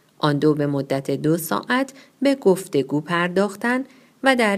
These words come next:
این مدت فرم‌های فرزندخواندگی را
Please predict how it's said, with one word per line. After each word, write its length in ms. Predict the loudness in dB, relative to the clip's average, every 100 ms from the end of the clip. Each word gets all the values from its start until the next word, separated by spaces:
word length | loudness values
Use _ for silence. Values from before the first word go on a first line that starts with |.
| 0
این 180 | 0 2
مدت 460 | 0 0 -2 -2
فرم‌های 760 | -2 2 2 0 -2 -2 -2 -4
فرزندخواندگی 1300 | -4 -4 -2 -2 -2 -4 -6 -2 0 2 2 2 0
را 260 | 2 0